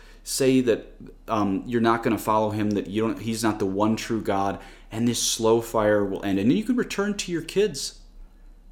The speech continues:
And what does she do? She dies a slow death because she puts Christ first. You see, the early Christians took today literally, putting Christ,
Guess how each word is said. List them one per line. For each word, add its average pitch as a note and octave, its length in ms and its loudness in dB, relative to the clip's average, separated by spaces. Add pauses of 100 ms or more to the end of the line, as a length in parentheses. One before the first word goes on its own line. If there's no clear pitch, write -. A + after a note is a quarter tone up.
(120)
And A2+ 140 0
what A2 100 6
does A2+ 80 2
she - 160 -2
do? F#2 320 -2 (960)
She A2+ 240 -4
dies G#2+ 540 2
a F#2+ 60 -2
slow G#2 440 2
death F2+ 540 -6 (340)
because G#2+ 400 -4
she - 140 0
puts - 260 -4
Christ G2 260 -2
first. - 220 -6
You A2+ 60 -2
see, C3 300 0 (280)
the B2 140 0
early C#3+ 240 4
Christians A#2+ 420 -2
took - 300 -6
today G2 320 2
literally, F2+ 800 -2 (400)
putting C3+ 320 4
Christ, G2+ 480 0